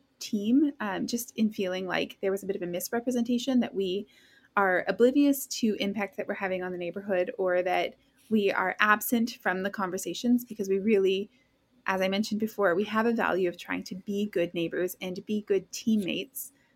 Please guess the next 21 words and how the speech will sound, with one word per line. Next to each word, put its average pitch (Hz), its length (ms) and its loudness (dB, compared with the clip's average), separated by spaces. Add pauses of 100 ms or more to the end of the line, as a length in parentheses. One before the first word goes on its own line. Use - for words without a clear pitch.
(140)
um, 190 180 2
to 220 120 -2
the 208 120 4
others 190 300 0
who 208 140 0
are 180 100 -2
in 196 240 -6
this 180 220 -8
work - 260 -4 (120)
and, 180 380 -6 (180)
uh, 214 280 -16 (240)
who 233 140 4
are 185 340 -2 (100)
some 208 220 -2
of 208 60 0
the 214 80 4
decision 202 380 -2
makers 185 300 -4
around 170 380 -6
the 240 120 4
work, 277 340 2